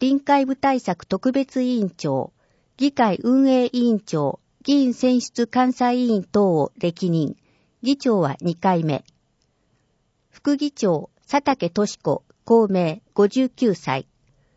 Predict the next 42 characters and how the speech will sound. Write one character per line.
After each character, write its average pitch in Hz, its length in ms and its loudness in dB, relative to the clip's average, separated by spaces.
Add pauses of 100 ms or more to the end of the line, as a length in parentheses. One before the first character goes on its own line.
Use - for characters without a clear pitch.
(480)
平 294 200 2
成 285 280 -2
十 285 240 0
五 262 100 4
年 190 220 0
か 160 160 -4
ら 139 200 -6
区 277 140 0
議 269 140 -2
当 214 200 0
選 185 300 0
三 202 300 -2
回。 170 320 -6 (640)
文 285 220 2
教 277 280 2
委 262 200 0
員 220 120 0
長、 151 400 -4 (260)
防 269 200 4
災 254 320 0
ま 233 100 0
ち 277 120 -4
づ 277 120 -4
く 277 140 -2
り 262 120 -2
対 262 220 0
策 - 240 -4
特 185 260 -2
別 254 260 0
委 247 180 0
員 202 100 0
長、 139 380 -4 (420)
議 269 220 2
員 226 100 0
選 247 260 2
出 - 220 -4
監 254 280 2
査 247 180 0
委 254 160 0
員 220 160 0
等 196 240 2
を 156 240 0